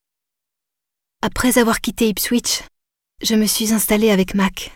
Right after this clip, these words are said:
dans son cottage à la sortie de Holkham, au bout du chemin. Je vous l'avais dit ça, non ? C'était un endroit très isolé. Le voisin le plus proche était à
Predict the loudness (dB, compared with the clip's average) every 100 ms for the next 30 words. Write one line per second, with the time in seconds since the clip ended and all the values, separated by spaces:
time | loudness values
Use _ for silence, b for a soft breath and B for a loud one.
0 | -8 -4 -4 -4 -4 -2 -2 -2 0 -2
1 | -2 -4 0 0 0 2 2 2 _ _
2 | _ -2 0 2 2 2 -2 -4 _ _
3 | _ _ _ _ _ _ -2 2 4 4
4 | 4 6 4 4 0 2 2 0 _ _
5 | _ _ _ _ _ _ _ _ -8 -2
6 | 2 2 4 4 4 4 2 2 2 2
7 | 4 4 2 -2 _ _ -2 0 2 2
8 | 4 2 -2 -4 -2 -2 -2 -2 0 0